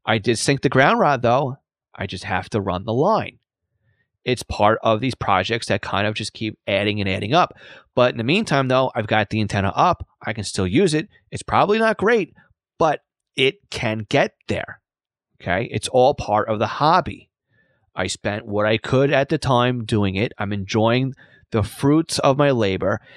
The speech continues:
and I will go out there to continue to fertilize what I've done so that it can produce more fruit, better fruit, so that I can enjoy it even more. Okay?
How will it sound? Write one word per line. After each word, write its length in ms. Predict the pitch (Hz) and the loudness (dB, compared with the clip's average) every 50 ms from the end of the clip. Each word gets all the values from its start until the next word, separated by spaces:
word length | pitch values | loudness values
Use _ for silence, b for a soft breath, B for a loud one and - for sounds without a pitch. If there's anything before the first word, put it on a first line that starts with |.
| B B B | B B B
and 220 | - 120 123 123 127 | -2 0 2 2 4
I 80 | 123 | 4
will 140 | 123 127 123 | 4 4 4
go 180 | 117 120 117 113 | 4 2 2 2
out 260 | 123 123 139 165 - | 2 2 0 2 2
there 160 | - 156 156 | 2 2 4
to 80 | 151 143 | 2 2
continue 460 | - 139 127 107 - 131 131 135 135 | 0 -2 -4 -2 -2 -2 -2 0 0
to 100 | 139 123 | 0 0
fertilize 960 | 123 - - - 135 143 151 151 156 143 135 131 131 143 135 - - - - _ _ _ _ _ _ | -2 -2 2 4 4 4 4 4 4 2 2 2 2 0 -2 -4 -6 -10 -14 _ _ _ _ _ _
what 180 | - 113 113 117 | -6 -2 0 0
I've 240 | 117 117 110 107 | 0 0 -2 -2
done 440 | 107 131 135 135 113 110 113 113 113 b b b b b b | 0 2 2 4 4 2 0 -2 -6 b b b b b b
so 260 | - - - 127 120 | -6 0 0 2 4
that 260 | 120 120 117 117 - - | 4 4 2 2 0 -2
it 160 | 131 123 - | -2 -2 -2
can 160 | - 127 113 | -2 -2 -2
produce 580 | - 123 120 107 113 120 113 113 110 - - - - | 0 -2 -2 2 2 4 4 4 2 0 -4 -6 -6
more 300 | 113 113 110 113 113 110 | -2 0 2 4 2 2
fruit, 440 | - - - 104 101 104 104 107 b b b b b b b b _ _ - - | 0 -2 -2 0 2 2 2 0 b b b b b b b b _ _ -4 0
better 280 | - 127 135 147 151 151 | 2 4 4 4 4 2
fruit, 460 | 127 - - - 113 104 101 104 - b b b b b b | 0 -2 -2 2 2 4 2 2 -2 b b b b b b
so 280 | - - - 123 117 | -10 -2 0 2 2
that 200 | 117 117 117 110 | 2 2 2 2
I 180 | - 113 113 110 | 2 0 0 0
can 180 | - - 123 | 0 0 0
enjoy 480 | 113 110 107 101 - - 107 101 98 95 | 0 0 0 0 0 2 2 4 4 4
it 160 | 98 98 - - _ | 2 0 -2 -6 _
even 320 | - 101 92 90 92 90 90 | -8 -6 -6 -4 -4 -4 -4
more. 460 | 92 107 107 101 80 - - - _ _ _ _ _ _ _ _ _ _ _ _ _ _ _ _ - | -2 0 0 0 -2 -2 -6 -10 _ _ _ _ _ _ _ _ _ _ _ _ _ _ _ _ -12
Okay? 320 | - - 87 85 92 101 | -6 -4 -2 -2 -2 -4